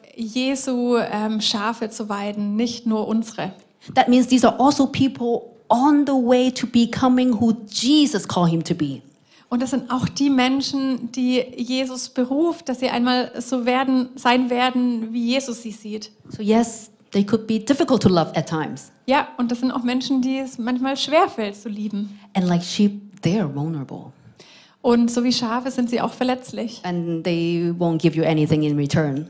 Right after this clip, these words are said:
Speaker 1: Und es sind Menschen, die dir vielleicht auch nichts zurückgeben.
Speaker 2: And that's why we cannot love them without first understanding how much Jesus loves us.
Speaker 1: Und wir können sie nicht lieben, wenn wir nicht als erstes verstehen, wie sehr Jesus uns liebt.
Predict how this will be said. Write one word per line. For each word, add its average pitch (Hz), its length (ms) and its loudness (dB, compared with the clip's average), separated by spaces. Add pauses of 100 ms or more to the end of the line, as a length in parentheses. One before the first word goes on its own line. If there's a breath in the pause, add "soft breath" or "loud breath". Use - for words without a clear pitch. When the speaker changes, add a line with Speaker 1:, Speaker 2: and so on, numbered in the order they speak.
(280 loud breath)
Speaker 1:
Und 240 220 -2
es 240 100 -4
sind 240 500 -4
Menschen, 233 300 -4
die 240 80 2
dir 247 140 2
vielleicht 254 200 -2
auch 247 80 0
nichts 254 280 -2
zurückgeben. 214 760 -2 (160 loud breath)
Speaker 2:
And 185 100 -6
that's 202 160 -2
why 185 160 -2
we 247 120 0
cannot 269 600 2
love 214 360 4
them 156 380 0 (540 loud breath)
without 170 300 2
first 208 420 0
understanding 156 720 0 (640)
how 226 100 6
much 190 300 -2
Jesus 156 420 -4 (280)
loves 139 200 -10
us. - 300 -14 (460 soft breath)
Speaker 1:
Und 233 120 -4
wir 240 100 -2
können 240 240 -2
sie 240 140 -4
nicht 269 380 2
lieben, 254 200 0
wenn 233 160 0
wir 240 60 -2
nicht 247 160 -4
als 220 160 -8
erstes 240 380 -6
verstehen, 233 500 -6
wie 247 180 -2
sehr 214 300 -10
Jesus 220 360 -12
uns 220 300 -12
liebt. 226 340 -14